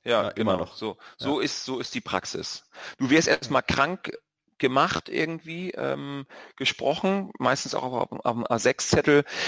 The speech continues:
Speaker 1: Der, der Orthopäde, der weiß eigentlich gar nicht viel über, über, über das Folgende, über die Maßnahme, die dann ansteht. Er sagt einfach, du hast einen Knicksenk-Spreizfuß, das hat er nochmal gerade irgendwie gelernt. Wir müssen auch wissen, Orthopädie und Chirurgie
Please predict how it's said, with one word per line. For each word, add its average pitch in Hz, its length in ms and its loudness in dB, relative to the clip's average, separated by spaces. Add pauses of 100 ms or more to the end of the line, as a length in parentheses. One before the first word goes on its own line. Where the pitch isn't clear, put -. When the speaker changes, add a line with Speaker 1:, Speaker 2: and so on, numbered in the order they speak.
(140)
Speaker 1:
Der, 127 140 8
der - 180 2
Orthopäde, 151 480 2
der 143 160 4
weiß 117 240 2
eigentlich 113 340 -4
gar 107 200 2
nicht 107 260 -6 (480)
viel 120 460 -4
über, 113 480 -2
über, 107 260 0 (120)
über 107 200 -2
das 104 220 -2
Folgende, 110 480 -4
über 110 140 -4
die 110 100 -4
Maßnahme, 107 720 0
die 95 80 -6
dann 95 100 -2
ansteht. 101 320 -4
Er 101 60 0
sagt 120 160 0
einfach, 113 160 -4
du 107 100 -6
hast 110 200 -6
einen - 40 -14 (360)
Knicksenk-Spreizfuß, 139 1080 0
das - 320 -6
hat 135 120 0
er 131 80 2
nochmal 117 240 -2
gerade 113 280 0
irgendwie 113 280 -6
gelernt. 120 340 0
Wir 131 80 -2
müssen 139 160 -4
auch 120 80 -2
wissen, 143 200 -4
Orthopädie 131 480 -8
und 120 140 -10
Chirurgie 123 480 -8